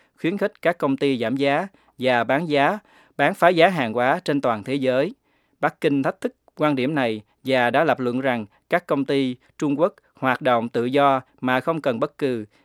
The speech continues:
bất kỳ sự hỗ trợ của chính phủ. Ông Scott Kennedy, giám đốc dự án kinh doanh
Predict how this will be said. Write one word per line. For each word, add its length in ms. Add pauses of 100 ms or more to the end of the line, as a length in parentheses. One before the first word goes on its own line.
bất 180
kỳ 220
sự 180
hỗ 180
trợ 320
của 220
chính 160
phủ. 380 (1700)
Ông 160
Scott 480
Kennedy, 520 (160)
giám 200
đốc 180
dự 180
án 200
kinh 220
doanh 260